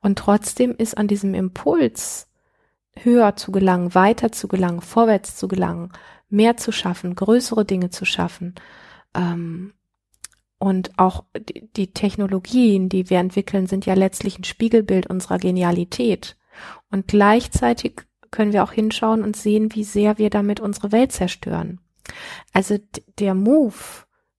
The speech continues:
die, dieser Griff dorthin zu diesem Großen, ist mit Sicherheit unsere eigentliche Natur. Nur die Tatsache, wie wir damit umgehen und, ähm, was, also was wir lernen und die Dinge, die uns eben doch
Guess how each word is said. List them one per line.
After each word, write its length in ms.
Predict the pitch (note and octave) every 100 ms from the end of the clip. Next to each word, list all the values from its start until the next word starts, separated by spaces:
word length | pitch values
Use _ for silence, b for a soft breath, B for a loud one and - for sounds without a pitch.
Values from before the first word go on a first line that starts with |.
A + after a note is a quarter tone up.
| _ _ _ _
die, 240 | - G3+ -
dieser 280 | - G3+ G3+
Griff 480 | G3+ A3+ D4 - -
dorthin 720 | G3+ G3 - D4+ C#4+ G3 F3+
zu 200 | - G#3+
diesem 500 | G#3 G3 F#3+ F#3 F3+ F#3
Großen, 720 | - A#3+ C#4 - F#3+ F3 F3+ b b b b b _
ist 240 | - A3+ -
mit 140 | G#3
Sicherheit 680 | - A3+ A#3+ G#3 G#3 G3 -
unsere 500 | G3+ G3 - F#3+ F#3
eigentliche 520 | - G3+ G#3 G#3 G3 F#3+
Natur. 600 | F3+ F3+ - A3 C#4+ F#4 _ _ _ _ _ _ _ _ _ - B B B B _
Nur 360 | A3 A#3+ C#4+
die 140 | D4 B3
Tatsache, 600 | - A#3 A3+ - A3 G#3+
wie 140 | G#3+
wir 80 | G#3
damit 380 | G#3 G3 G3 -
umgehen 500 | F4 E4+ A#3 G3+ G3
und, 440 | F#3+ F#3 F#3 - -
ähm, 300 | G3 F3+ F3+
was, 180 | F#3 -
also 220 | G3+ G3
was 200 | G3 -
wir 80 | G3
lernen 640 | F#3+ G#3+ B3+ A#3 F#3 F#3 B B B B
und 340 | - G3 - -
die 120 | G3
Dinge, 260 | G#3 G3+ G3
die 140 | G#3
uns 200 | G3 -
eben 300 | - G3+ F#3+
doch 380 | A3+ C4 -